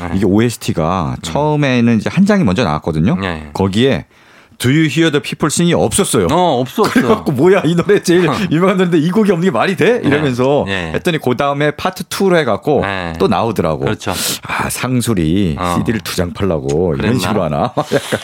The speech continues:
Speaker 1: 모르겠어요. 아무튼
Speaker 2: 네.
Speaker 1: 그런 것 같기도 하고.
Speaker 2: 네.
Speaker 1: 자, 그러면 이 곡 들어보도록 하겠습니다.
Speaker 2: 네.
Speaker 1: 영화 레 미저러블 오에스티죠. Do You Hear the People Sing?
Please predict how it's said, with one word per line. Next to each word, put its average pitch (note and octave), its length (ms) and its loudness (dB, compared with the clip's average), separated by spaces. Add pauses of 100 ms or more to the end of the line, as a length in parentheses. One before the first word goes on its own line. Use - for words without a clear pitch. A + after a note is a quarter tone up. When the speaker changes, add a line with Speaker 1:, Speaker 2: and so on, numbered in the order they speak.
(120)
Speaker 1:
모르겠어요. F#2 440 -2
아무튼 E2+ 180 -2
Speaker 2:
네. E2 160 0
Speaker 1:
그런 G#2 180 -2
것 F#2 60 -6
같기도 F2 280 -8
하고. E2+ 460 -6
Speaker 2:
네. E2+ 100 0
Speaker 1:
자, B2 120 -4
그러면 D#3+ 340 -2
이 C3+ 60 2
곡 D#3 260 0
들어보도록 A2 520 -2
하겠습니다. G2+ 420 -4
Speaker 2:
네. - 480 -10
Speaker 1:
영화 B2 220 0
레 C#3 180 -2
미저러블 C#3 640 2
오에스티죠. A2 680 -4
Do B2+ 140 2
You C#3+ 120 4
Hear C3+ 280 -2
the G#2+ 100 -6
People - 300 -6
Sing? D#3+ 340 -6